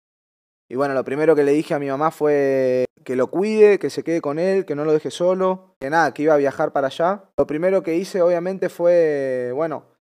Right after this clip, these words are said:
tratar de, de caer en la situación un poco, como que tratar de, de asimilar lo que estaba pasando, aunque era muy difícil. Y bueno, nada, este,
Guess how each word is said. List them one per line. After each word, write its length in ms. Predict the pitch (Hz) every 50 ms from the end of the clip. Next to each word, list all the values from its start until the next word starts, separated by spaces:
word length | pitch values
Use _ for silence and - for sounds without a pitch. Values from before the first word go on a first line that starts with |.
| _ _
tratar 400 | - 139 143 139 - 175 180 180
de, 560 | 175 160 156 147 139 139 135 131 131 127 -
de 240 | 123 127 143 143 139
caer 520 | 139 - 143 147 160 175 208 220 220 220 -
en 160 | 156 143 139
la 100 | 135 135
situación 640 | - - 139 - 147 139 - - 180 190 208 214 247
un 120 | - 160 139
poco, 500 | - 185 196 185 190 214 220 220 - _ _ _ _
como 260 | - 139 135 131 127
que 220 | 123 127 127 123
tratar 400 | 123 - 127 135 131 151 151 160
de, 340 | 156 156 143 131 - - _ _ _ _ _ _ _
de 100 | - 139
asimilar 760 | 139 131 - - 143 139 139 139 151 160 175 190 208 - _ _ _ _ _ _ _ _ _ _ _ _ _ _
lo 120 | - 131 135
que 100 | - 127
estaba 220 | - 165 160 160
pasando, 420 | 156 151 151 - 185 196 208 220 208
aunque 420 | 170 147 131 113 127 131 135 143
era 260 | 156 165 151 - - -
muy 260 | - 107 151 160 170 165
difícil. 640 | 151 - - 185 175 - 202 196 202 208 220 196 _ _ _ _ _
Y 80 | 123
bueno, 200 | 135 160 180 170
nada, 400 | 170 190 190 175 151 139 131 131
este, 1080 | 127 127 123 120 123 - 135 123 123 120 120 120 120 117 117 117 113 110 - - - _